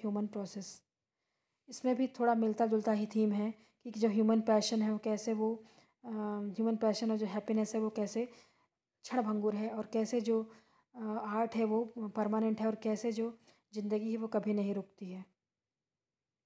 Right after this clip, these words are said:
अब नेक्स्ट ओड है ऑटमन। ऑटमन थोड़ा सा जो थीम है वो चीयरफुल थीम है, कुछ ज़्यादा इसमें जो, अ, ज़्यादा दुख दुख की वाली बात नहीं है बल्कि एकदम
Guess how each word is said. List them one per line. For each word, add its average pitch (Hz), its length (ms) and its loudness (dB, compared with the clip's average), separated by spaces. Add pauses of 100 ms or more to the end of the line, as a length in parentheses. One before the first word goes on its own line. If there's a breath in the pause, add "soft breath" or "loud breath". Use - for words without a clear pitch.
(3000)
अब 233 160 0
नेक्स्ट 269 320 2
ओड 226 240 10
है 226 120 4
ऑटमन। 208 580 4
ऑटमन 240 420 4
थोड़ा 233 260 8
सा 233 160 4
जो 226 160 4
थीम 247 520 0
है 247 60 4
वो 240 100 4
चीयरफुल 226 480 4
थीम 214 260 4
है, 220 180 0 (260 loud breath)
कुछ 254 340 -2 (560)
ज़्यादा 220 340 6
इसमें 226 340 4
जो, 214 380 2 (320 soft breath)
अ, 247 60 -12 (180)
ज़्यादा 214 400 2
दुख 226 280 4
दुख 220 140 2
की 233 120 2
वाली 214 200 8
बात 208 260 2
नहीं 220 160 4
है 226 60 4
बल्कि 214 280 2
एकदम 214 380 2